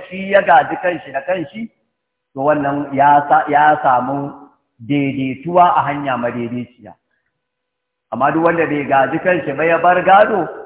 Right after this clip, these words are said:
to ko dai ya bar mana banza ko ya bar mana kwarai. Kuma kowanne ga halin da zai samu kanshi a ciki. Da haka, "Wa ma tuqaddimu li anfusikum min khairin tajiduhu inda Allah." Duk abin da kuka gabatar ma kanku na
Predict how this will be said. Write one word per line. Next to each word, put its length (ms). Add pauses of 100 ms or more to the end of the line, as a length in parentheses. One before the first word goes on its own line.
(640)
to 100
ko 180
dai 180
ya 60
bar 200
mana 220
banza 480
ko 120
ya 100
bar 200
mana 220
kwarai. 320 (880)
Kuma 160
kowanne 560
ga 140
halin 380
da 100
zai 240
samu 240
kanshi 340
a 80
ciki. 500 (580)
Da 80
haka, 200
"Wa 60
ma 180
tuqaddimu 720
li 120
anfusikum 720
min 180
khairin 420 (760)
tajiduhu 580
inda 260
Allah." 400
Duk 180
abin 280
da 100
kuka 260
gabatar 600
ma 160
kanku 320
na 80